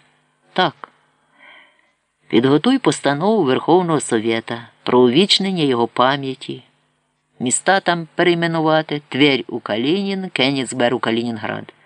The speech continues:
"Єсть, товаришу Сталін". "Випити хочеш?" —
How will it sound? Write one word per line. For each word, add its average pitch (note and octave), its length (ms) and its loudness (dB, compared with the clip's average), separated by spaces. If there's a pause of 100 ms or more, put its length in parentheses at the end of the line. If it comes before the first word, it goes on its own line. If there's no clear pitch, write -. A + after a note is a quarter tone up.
(1120)
"Єсть, G3 200 2
товаришу B2+ 380 0
Сталін". A#2+ 420 -10 (920)
"Випити D3+ 400 0
хочеш?" — - 500 -2